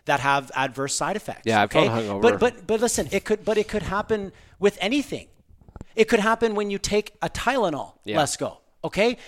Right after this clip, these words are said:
Speaker 1: It could happen with anything. So just because it happens with the shot doesn't mean that, you know, it's, it's going to happen to everybody or that the statistics are overwhelming.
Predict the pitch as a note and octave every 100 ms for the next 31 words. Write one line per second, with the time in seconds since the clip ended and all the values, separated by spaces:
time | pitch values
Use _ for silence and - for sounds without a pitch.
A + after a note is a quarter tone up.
0 | - A#3+ - G#3 E3 G#3 A#3+ A3 F3+ F3
1 | E3+ D#3 - G#2+ - D#3 D#3 G3 A#3 G#3
2 | F#3+ E3+ F3 F3 C3 C#3 - - - D#3+
3 | A2+ G#2+ _ _ _ _ - F#3+ A3 F3
4 | F3+ F3 E3 - B2+ D3+ C#3 B2+ _ _
5 | D#3+ D#3 D3 - D#3 - E3 E3+ C#3+ D#3+
6 | D#3+ - D#3+ D#3+ C#3 B2+ A#2+ D3 D3 D3
7 | - C3 - - - G3+ E3 C#3+ - D3
8 | D3 E3+ C#3+ C3+ C#3 C#3+ C#3+